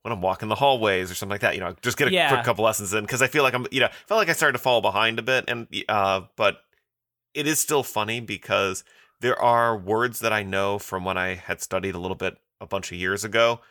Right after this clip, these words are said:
Speaker 1: that I never knew the kanji for.
Speaker 2: Oh, right.
Speaker 1: And now, and now I know why they work the way they, or why they fit together the way they do.
Speaker 2: Yeah, yeah, yeah.
Speaker 1: And, um, and there, so there's been a whole lot of, and, like, there's,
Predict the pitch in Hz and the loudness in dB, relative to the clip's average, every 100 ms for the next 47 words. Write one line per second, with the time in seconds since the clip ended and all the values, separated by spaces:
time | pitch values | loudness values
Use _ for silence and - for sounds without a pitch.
0 | _ _ _ - 107 - 113 110 110 98 | _ _ _ 0 0 2 -2 -2 -4 -4
1 | - 98 101 120 - 131 135 160 156 151 | -2 -2 0 -4 0 2 4 2 -4 0
2 | 123 104 - 90 95 101 107 - - 127 | 0 -2 -10 -10 0 2 2 -2 -8 -6
3 | 110 113 113 117 110 107 101 101 101 101 | 0 0 2 2 2 0 2 2 2 -2
4 | 85 _ _ _ _ 92 87 110 - 143 | -6 _ _ _ _ -10 -2 -4 0 0
5 | 135 135 135 123 101 92 101 90 101 98 | 2 2 2 2 0 2 0 0 -8 -4
6 | 95 113 123 135 143 143 143 147 156 147 | -2 0 0 2 2 2 2 2 2 0
7 | 123 117 123 113 101 _ _ _ _ _ | -2 0 0 -2 -4 _ _ _ _ _
8 | _ - 131 127 123 113 110 107 139 135 | _ -6 0 4 6 6 2 0 0 2
9 | 131 127 139 135 107 131 123 127 123 117 | 2 0 0 0 0 0 2 0 2 4
10 | 107 - 131 123 113 143 117 | 4 2 2 2 0 -4 -4